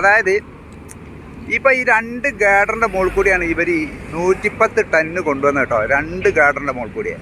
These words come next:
ബാക്കി അഞ്ച് ഗാർഡർ ഇനി നിൽക്കുക കേട്ടോ. അപ്പം നൂറ്റിപ്പത്ത് ആ വെയിറ്റ് വെച്ച് നോക്കാം.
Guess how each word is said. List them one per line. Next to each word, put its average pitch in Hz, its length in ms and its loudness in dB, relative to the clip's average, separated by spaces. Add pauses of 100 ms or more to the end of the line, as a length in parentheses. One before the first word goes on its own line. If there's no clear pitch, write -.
(320)
ബാക്കി 160 300 2 (100)
അഞ്ച് 180 360 -2
ഗാർഡർ 185 280 2
ഇനി 180 200 -6
നിൽക്കുക 156 200 0
കേട്ടോ. 127 200 2 (680)
അപ്പം 190 260 2
നൂറ്റിപ്പത്ത് 185 600 0 (380)
ആ - 20 6 (120)
വെയിറ്റ് 208 320 0
വെച്ച് 202 220 -2
നോക്കാം. 170 260 0